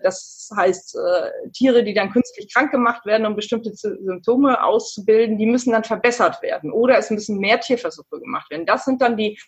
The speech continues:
die Schlussfolgerungen, die die, äh, Tierexperimentatoren ziehen, anstatt zu sagen, okay, dann ist die Methode anscheinend nicht richtig, dann müssen wir eine andere Methode finden. Das wäre der richtige Weg.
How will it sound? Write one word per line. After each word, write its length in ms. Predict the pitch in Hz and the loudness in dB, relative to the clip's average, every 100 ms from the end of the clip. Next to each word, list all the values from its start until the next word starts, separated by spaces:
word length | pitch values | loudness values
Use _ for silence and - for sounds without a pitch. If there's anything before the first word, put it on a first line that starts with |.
| - | -8
die 160 | 202 | -6
Schlussfolgerungen, 800 | 202 277 320 - 254 262 208 208 | -2 0 0 2 4 4 4 0
die 140 | 208 185 | -2 -6
die, 200 | 185 170 | -4 -2
äh, 200 | - 180 | -2 0
Tierexperimentatoren 1200 | 233 - - - 190 185 175 170 - 185 156 - | 0 0 -2 -12 -8 -6 -6 -8 -4 -4 -2 -6
ziehen, 480 | - 214 247 320 349 - - | -4 2 4 2 -2 -14 -8
anstatt 340 | - 185 240 240 | -4 0 0 0
zu 100 | 262 | 2
sagen, 320 | 214 226 226 | 4 4 2
okay, 480 | 208 - 233 285 - | -2 2 2 2 0
dann 180 | 226 214 - | -2 -2 -4
ist 200 | 240 - | -8 -4
die 60 | 240 | -4
Methode 520 | 220 220 269 294 208 | -4 0 2 4 4
anscheinend 500 | 151 - 143 135 131 | 0 -6 -8 -8 -10
nicht 220 | 151 - | -12 -10
richtig, 360 | 160 - 147 - - - | -12 -12 -16 -16 -20 -6
dann 140 | 202 | 0
müssen 160 | 214 220 | 0 2
wir 60 | |
eine 140 | 233 214 | 2 4
andere 220 | 226 226 | 4 2
Methode 420 | 233 - 294 240 | 2 0 0 0
finden. 400 | - 156 143 156 | 0 -4 -8 -4
Das 220 | 160 190 | -2 0
wäre 240 | 240 254 247 | 2 2 4
der 160 | 226 | 4
richtige 460 | 226 233 - 165 151 | 2 0 -2 -4 -6
Weg. 140 | - | -8